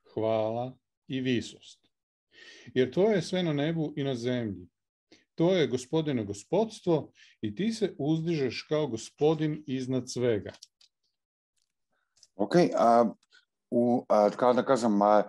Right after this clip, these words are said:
Speaker 2: tjedanski prevod je, a, ja mislim da je bolje,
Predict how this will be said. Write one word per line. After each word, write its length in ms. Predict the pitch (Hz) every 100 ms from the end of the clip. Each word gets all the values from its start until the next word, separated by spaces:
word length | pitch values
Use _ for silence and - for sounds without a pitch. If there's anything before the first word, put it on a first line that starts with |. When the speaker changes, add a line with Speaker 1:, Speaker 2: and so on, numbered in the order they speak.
| - _ _ _ _ _ _ _ - - - _ _ _ _
Speaker 2:
tjedanski 480 | - 139 156 135 -
prevod 520 | - 87 107 160 -
je, 200 | 156 139 113 -
a, 360 | 113 117 117 - _
ja 260 | 107 131 139
mislim 300 | 139 135 117
da 100 | 117
je 120 | 107 120 _ _ _ _ - _
bolje, 480 | 101 90 110 123 185